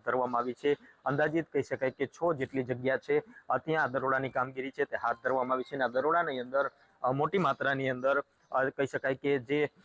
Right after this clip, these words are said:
અ, સાહિત્યો છે તે સાહિત્યો હાથે લાગ્યા છે અને હાલ, અ, કહી શકાય કે આ સતત બીજા દિવસે પણ, અ, જે દરોડાની કામગીરી છે તે યથાવત જોવા મળી રહી છે. જે સુવર્ણ સેતુ એપાર્ટમેન્ટ છે,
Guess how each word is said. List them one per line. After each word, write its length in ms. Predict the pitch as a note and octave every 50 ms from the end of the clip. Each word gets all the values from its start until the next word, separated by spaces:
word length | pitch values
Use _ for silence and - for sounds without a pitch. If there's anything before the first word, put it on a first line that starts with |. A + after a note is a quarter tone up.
| - _ - -
અ, 80 | C3
સાહિત્યો 440 | A#2+ - D3 C3+ D3+ D#3 - F#3+ F3+
છે 160 | - - D#3
તે 120 | - B2+ A#2
સાહિત્યો 400 | - C3+ B2+ C#3 - - C#3 B2
હાથે 280 | - D#3 - - D3
લાગ્યા 320 | C3+ B2+ C3 C3 B2+ C3+ C3
છે 120 | - -
અને 100 | C#3+ C3
હાલ, 320 | G#2 - C#3 D#3 F3 C3 - _ _ _ _ _
અ, 60 | B2
કહી 160 | A#2+ - C#3
શકાય 240 | C3 - C3+ - C3
કે 140 | B2 - A#2+
આ 40 | A#2+
સતત 240 | - - B2+ - D#3
બીજા 340 | C3+ B2+ C3 B2+ C3+ D3
દિવસે 320 | D3 C3+ C3 B2 - - C#3
પણ, 240 | - - C#3+ C#3 - - _ _ _ -
અ, 80 | A#2+
જે 120 | A#2 B2+ B2+
દરોડાની 400 | B2 C3+ C#3 D3 D#3 D#3 D#3 C#3
કામગીરી 400 | - C3 C3 C3 B2+ B2+ C3 B2+
છે 140 | - D3 C#3
તે 160 | - C3+ A#2
યથાવત 400 | A2+ - - D3 C3+ C#3+ C#3 -
જોવા 140 | C#3 C#3 C#3
મળી 180 | C#3 C#3 C3+
રહી 140 | C3 C3+ B2
છે. 160 | - - C#3+
જે 140 | B2 B2 B2+
સુવર્ણ 320 | - - B2+ C3+ D3 C#3
સેતુ 480 | B2+ - - C#3+ - - - D#3 D3 C3
એપાર્ટમેન્ટ 460 | B2 B2 - C#3 C#3+ C#3+ C#3 C3+ B2+
છે, 200 | - D3 D3 D3+